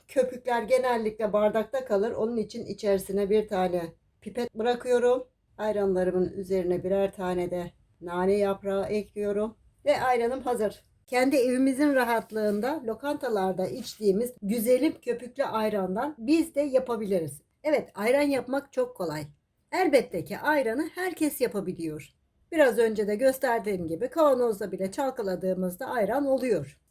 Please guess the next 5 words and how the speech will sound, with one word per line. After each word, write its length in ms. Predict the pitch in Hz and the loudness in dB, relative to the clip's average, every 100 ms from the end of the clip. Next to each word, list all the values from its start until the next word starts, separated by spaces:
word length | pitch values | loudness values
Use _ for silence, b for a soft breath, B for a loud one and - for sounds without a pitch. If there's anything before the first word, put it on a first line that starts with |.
| - | -4
Ama 380 | 202 180 247 _ _ _ | -2 -2 -4 _ _ _
böyle 360 | 226 208 180 214 | 0 2 0 -6
köpük 440 | - 208 196 226 | -10 -14 -14 -14
köpük 300 | - 226 - | -12 -12 -12
olmuyor. 640 | - 185 165 156 139 135 | -8 -4 -4 -6 -8 -12